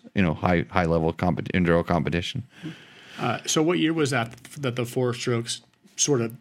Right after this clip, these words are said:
Speaker 2: took over the two strokes for, like, motocross class?
Speaker 1: The minute they were introduced.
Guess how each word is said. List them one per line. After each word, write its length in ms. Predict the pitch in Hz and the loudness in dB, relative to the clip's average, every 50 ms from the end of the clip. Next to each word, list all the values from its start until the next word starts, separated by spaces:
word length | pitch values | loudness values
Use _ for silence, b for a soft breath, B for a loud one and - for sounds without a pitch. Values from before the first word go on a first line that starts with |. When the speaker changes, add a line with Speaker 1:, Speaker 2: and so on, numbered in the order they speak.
| _ _ _ | _ _ _
Speaker 2:
took 240 | - - 139 131 139 | -2 0 0 0 0
over 300 | 143 135 131 120 120 110 | 0 0 2 2 0 -2
the 100 | 107 110 | -2 -4
two 220 | - - 127 123 | -4 -2 -2 0
strokes 320 | 123 - 120 110 101 - - | 0 0 -2 -4 -4 -6 -8
for, 260 | - 110 107 104 101 107 | -8 -8 -8 -6 -6 -8
like, 180 | 110 113 - | -8 -8 -6
motocross 500 | - 113 113 120 120 120 120 113 113 - | -6 -6 -4 -6 -6 -8 -10 -12 -14 -14
class? 400 | - 123 113 117 120 - - - - _ _ _ _ _ _ _ _ - | -12 -12 -12 -12 -12 -12 -14 -14 -16 _ _ _ _ _ _ _ _ -6
Speaker 1:
The 240 | 101 95 - 117 107 | -4 2 4 6 6
minute 260 | 101 95 98 98 98 | 8 8 6 6 6
they 120 | 95 90 | 4 6
were 140 | 90 90 90 | 6 6 6
introduced. 540 | 90 90 87 80 85 90 110 139 - - | 6 6 4 6 6 4 4 4 0 -4